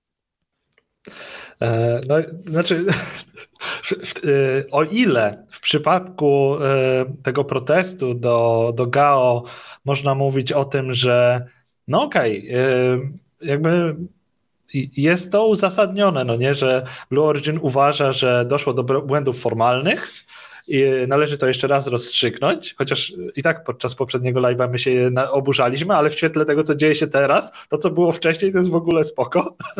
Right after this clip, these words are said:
<laughs> Więc, y, z-, <laughs> zgłosili to do tego, zgłosili się do, y, tej najwyższej izby kontroli amerykańskiej, no ale ta izba to, y, oddaliła. Okej.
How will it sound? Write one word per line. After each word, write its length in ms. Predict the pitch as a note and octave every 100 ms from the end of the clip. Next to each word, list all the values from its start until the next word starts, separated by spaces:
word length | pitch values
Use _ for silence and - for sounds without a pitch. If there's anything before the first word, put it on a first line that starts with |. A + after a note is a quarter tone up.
| -
<laughs> 500 | - - - - -
Więc, 340 | C#3 C#3+ - G3
y, 380 | D#3 D#3 D#3+ D#3+
z-, 120 | D3+ - C#3 -
<laughs> 280 | - -
zgłosili 600 | D#3+ E3+ E3 - F#3+ F3
to 180 | E3 D3+
do 200 | D3 C#3
tego, 480 | C#3+ C3 C#3 C3+ C3
zgłosili 460 | D3 B2+ D#3+ D#3+ E3
się 120 | D3+
do, 360 | C#3 B2+ C3+ - _ C#3
y, 540 | B2+ B2+ C3 C#3 -
tej 160 | C3 C3+
najwyższej 500 | C#3+ C#3 E3+ - C3
izby 200 | A#2 A#2+
kontroli 560 | B2 A#2+ A2+ A#2 G3+ - - -
amerykańskiej, 760 | B2 B2 B2 A#2 A#2 - B3 B3 - - C#3
no 60 |
ale 140 | D3 D3
ta 180 | D3+
izba 220 | D3 C#3+ C3+
to, 380 | C3 A#2 A#2+ - C3 B2+
y, 60 | C3+
oddaliła. 560 | C3 C3+ B2 A#2+ D#3+
Okej. 460 | G3+ G3+ E3 A2+